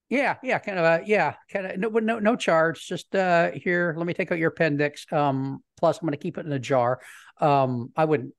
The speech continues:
I wouldn't tell people. I would just keep it. Um, yeah, probably I, I, I'm not ethical enough to be a surgeon.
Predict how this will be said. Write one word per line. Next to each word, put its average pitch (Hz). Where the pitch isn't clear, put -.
I 143
wouldn't 127
tell 127
people. 123
I 120
would 117
just -
keep 127
it. 113
Um, 127
yeah, 123
probably 131
I, 120
I, 139
I'm 139
not 127
ethical 120
enough 120
to 127
be 120
a 110
surgeon. 123